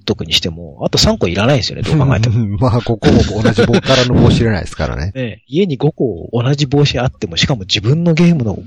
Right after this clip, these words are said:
Speaker 1: 帽子五個あって、
Speaker 2: そうですね。
Speaker 1: 気持ち悪すぎるじゃないですか、なんか。だから、あの、すごい既得な方がいたらお分けしますんで、あの、原価なんで、
Speaker 2: はい。
Speaker 1: 三千五百円なんですけどね。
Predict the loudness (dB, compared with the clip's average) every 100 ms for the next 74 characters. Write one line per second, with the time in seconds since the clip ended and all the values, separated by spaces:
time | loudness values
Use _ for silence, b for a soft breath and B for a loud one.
0 | -8 -2 0 2 2 0 -2 -4 -2 -4
1 | _ -4 -4 -4 -12 -12 -4 0 2 2
2 | 2 2 0 -2 -4 -4 -4 -4 -6 -8
3 | -10 B B B B B -12 -10 -10 -14
4 | _ -8 -2 0 0 -4 -10 -20 _ _
5 | _ -4 0 4 4 2 -2 -2 0 2
6 | 2 2 2 2 2 2 2 2 2 2
7 | 0 0 -2 -6 -8 -10 -8 -8 -8 -8
8 | -8 -4 -4 -2 2 2 2 -2 -4 -8
9 | -8 -8 -6 -4 -2 -2 -2 2 2 0
10 | -6 -4 -4 -4 -4 -4